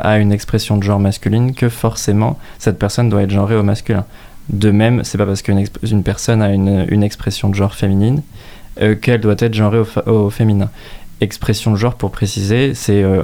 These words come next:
euh, la manière dont on s'habille. Si on a une jupe, on sera, euh, dans ces cas-là, euh, expression de genre féminine. Bon, si on a, euh, quoi prendre comme exemple ? Parce que finalement, beaucoup des,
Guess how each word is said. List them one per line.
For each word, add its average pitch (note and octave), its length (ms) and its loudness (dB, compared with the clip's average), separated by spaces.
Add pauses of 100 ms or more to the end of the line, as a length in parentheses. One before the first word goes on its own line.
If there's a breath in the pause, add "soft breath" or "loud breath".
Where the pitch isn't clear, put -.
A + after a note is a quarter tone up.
euh, F#2+ 180 2
la G#2 120 0
manière G#2+ 240 2
dont G2+ 160 0
on G#2+ 80 -2
s'habille. G2 340 -2 (300 loud breath)
Si G#2+ 280 0
on G2+ 140 4
a F#2 60 4
une G2 100 2
jupe, A#2 300 0
on G2 120 0
sera, G2 560 0
euh, F2 300 0
dans G2 220 -2
ces - 120 -4
cas-là, G#2+ 260 2
euh, G2 220 2
expression G#2 460 -2
de G2 60 0
genre G2+ 180 0
féminine. G#2+ 420 2 (440 loud breath)
Bon, G2+ 240 4
si G#2+ 280 0
on G2 200 2
a, G#2 380 2 (800 loud breath)
euh, G#2 720 2 (440)
quoi B2 180 0
prendre A2+ 280 0
comme A2 140 0
exemple ? G#2 380 0
Parce - 140 -12
que - 80 -8
finalement, G#2 380 0
beaucoup G#2+ 340 -2
des, G2+ 400 2